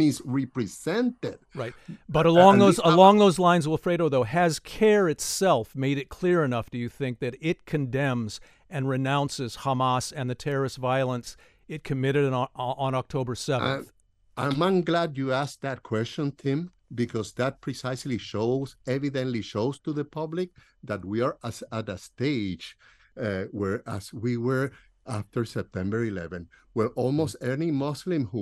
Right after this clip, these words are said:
Speaker 1: want to make any public pronouncement need to say, "My name is Wilfredo. I'm a Muslim, but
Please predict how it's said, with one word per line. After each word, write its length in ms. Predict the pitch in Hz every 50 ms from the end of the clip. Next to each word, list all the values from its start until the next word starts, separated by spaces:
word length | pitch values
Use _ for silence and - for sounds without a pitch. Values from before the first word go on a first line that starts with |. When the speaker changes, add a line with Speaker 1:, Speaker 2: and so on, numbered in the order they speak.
| 92 98
Speaker 1:
want 140 | 107 110 131
to 60 | 143
make 280 | 143 143 139 143 143
any 260 | 143 131 156 180 165 147
public 500 | - - 143 147 147 151 160 151 - -
pronouncement 720 | 143 127 104 104 107 120 131 - - 180 190 214 214 - _ _ _ _ -
need 220 | 131 147 147 151
to 100 | - 180
say, 320 | - - 165 147 131 95 -
"My 160 | - 127 120 120
name 200 | 123 135 151 170
is 160 | 175 - -
Wilfredo. 540 | 190 180 175 - - 143 120 104 87 87 80 - _ _ _ -
I'm 160 | 123 131 151
a 80 | 175 175
Muslim, 480 | 165 170 185 190 - - 220 214 180 - - - -
but 200 | 117 120 120 -